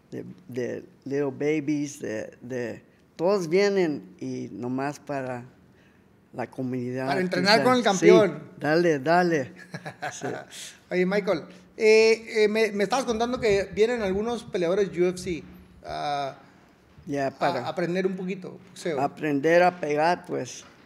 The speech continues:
Speaker 1: porque ellos no saben a pegar. Y los señor, mira, con el cuerpo, nomás, no tira con, nomás así, na, con los brazos,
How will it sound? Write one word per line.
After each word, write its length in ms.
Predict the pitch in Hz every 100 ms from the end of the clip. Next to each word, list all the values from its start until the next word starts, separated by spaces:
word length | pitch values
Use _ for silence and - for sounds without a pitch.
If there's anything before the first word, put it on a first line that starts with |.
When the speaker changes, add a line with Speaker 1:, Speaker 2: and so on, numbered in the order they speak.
| - - _ _ -
Speaker 1:
porque 600 | 160 135 160 147 131 - -
ellos 260 | 151 165 165
no 180 | 165 156
saben 360 | 156 156 156
a 140 | 147 -
pegar. 460 | 131 135 156 147 - - - - - _ _ - _
Y 100 | 139 139
los 220 | 135 123
señor, 560 | 147 156 156 143 113
mira, 320 | 123 170 175 180
con 220 | 160 139
el 100 | 127
cuerpo, 720 | - 196 220 - 170 147 113 - - _
nomás, 340 | 147 156 156 175 -
no 280 | 170 180 180
tira 320 | 190 190 185
con, 360 | 160 143 113 -
nomás 460 | 131 120 131 135 135
así, 340 | 127 135 156
na, 180 | 135 131
con 240 | - 123
los 160 | 123 117
brazos, 680 | 117 165 170 - 131 -